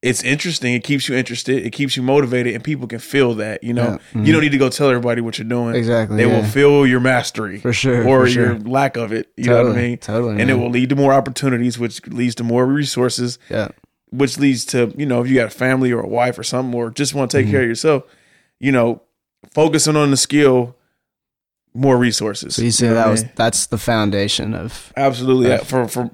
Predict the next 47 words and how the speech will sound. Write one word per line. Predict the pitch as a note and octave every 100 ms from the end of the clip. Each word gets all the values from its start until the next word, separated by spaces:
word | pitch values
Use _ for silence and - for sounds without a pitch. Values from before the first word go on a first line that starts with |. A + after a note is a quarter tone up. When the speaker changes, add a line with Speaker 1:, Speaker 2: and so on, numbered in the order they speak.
| -
Speaker 1:
for | A#2+
my | B2+
motivation, | C#3+ C#3 C3 C#3 B2
yeah. | A#2+
And, | A2+ E3 E3+ F#3 E3+ D3+
and, | C#3
you | D#3
know, | B2+ A#2+
I, | C3 C3 - _ _ -
I'm | C3+
a |
Christian, | - C#3+ C3 A2+ A2
so | A2+
I | A#2
believe | A#2 A#2+ A2+
Speaker 2:
Sure. | A2+
Speaker 1:
that, | A#2 A2+ -
um, | A2+ G#2+ G2+ - _ _ _
I | A#2
have | A#2
a | G#2
gift. | A2+ A#2+ A#2+ - - _
I | G3
have | F#3
Speaker 2:
Yeah. |
Speaker 1:
many | C3+ A2
gifts. | G#2 A2 - - _ _
Speaker 2:
Yeah. | -
Speaker 1:
This | B2 B2
is | A#2+
one | C3 A2+
of | G#2
'em. | A2+ A#2+ _
Speaker 2:
Yeah. | G#2 G2+ - _
Speaker 1:
And, | A2+ A#2 A2+
uh, | A2+
I | A#2
just | C3 C3
wanna | B2
do | A#2 A#2+
right | A2+ C3+
by | - G#2 E2
it, | - -
you | A2
Speaker 2:
Mm-hmm. |
Speaker 1:
know? | A2+ A2+ A#2+ C3+ -
And, | A#2 A2+ A2+ A2+